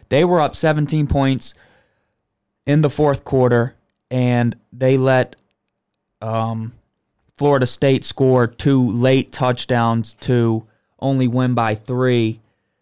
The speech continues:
Florida was penalized thirteen times in this ball game. I think they might have been penalized five times on Florida State's final drive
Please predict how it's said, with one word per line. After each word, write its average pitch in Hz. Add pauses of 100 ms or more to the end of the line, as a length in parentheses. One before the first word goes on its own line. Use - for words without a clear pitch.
(160)
Florida 151
was 135
penalized 123
thirteen 123
times 123
in 120
this 120
ball 117
game. 120
I 120
think 127
they 117
might 120
have 117
been 117
penalized 113
five 123
times 120
on 113 (440)
Florida 131
State's 127
final 123
drive 120